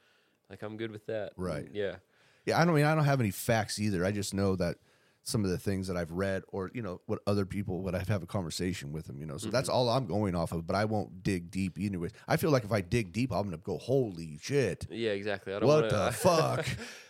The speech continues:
Speaker 1: I think I'd, I'd rather live in, like, this, uh, ignorant bliss world where I can just be like, "This is the decision that's good for me, the end."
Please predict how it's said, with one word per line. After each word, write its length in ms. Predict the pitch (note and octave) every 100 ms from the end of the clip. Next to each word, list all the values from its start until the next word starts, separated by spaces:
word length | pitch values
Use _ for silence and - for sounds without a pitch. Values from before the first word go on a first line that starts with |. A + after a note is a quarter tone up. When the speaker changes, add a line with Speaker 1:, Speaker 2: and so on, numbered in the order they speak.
| -
Speaker 1:
I 40 | A#2+
think 220 | - C3+
I'd, 220 | C3 A#2+ G#2+ -
I'd 180 | G#2+ G2+
rather 240 | G#2+ G#2+
live 340 | G#2 G#2+ G#2+
in, 120 | G#2 G2
like, 180 | F#2+
this, 300 | G2 F#2+ -
uh, 260 | G#2 G2 F2
ignorant 460 | G2+ G#2+ G#2 G2 F2+
bliss 340 | G2 G2 -
world 320 | G2+ F#2+ F2+
where 140 | F#2 F2+
I 80 | F#2
can 220 | G2+ G2
just 180 | F#2+ -
be 100 | G2+
like, 240 | G2+ A2 _ _ -
"This 260 | A#2 C#3
is 120 | C#3+ C#3
the 100 | C3+
decision 420 | B2 B2+ A#2 A#2
that's 180 | G#2+ -
good 180 | G#2 F#2+
for 120 | G2+
me, 280 | G2+ F#2+ F#2+
the 260 | F2+ F#2+
end." 220 | F2+ E2